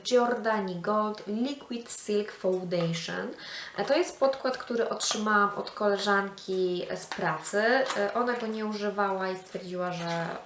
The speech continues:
jej córka również nie, e, więc, e, mi go sprezentowała.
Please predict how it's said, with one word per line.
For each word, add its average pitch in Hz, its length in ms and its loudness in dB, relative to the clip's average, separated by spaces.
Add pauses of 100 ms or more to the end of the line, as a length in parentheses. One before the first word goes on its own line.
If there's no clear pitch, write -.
(160)
jej 202 280 4
córka 202 300 0
również 220 440 -2
nie, 196 160 -2 (640)
e, 190 160 4
więc, 190 440 0
e, 190 160 2
mi 208 180 0
go 185 160 -2
sprezentowała. 196 1200 0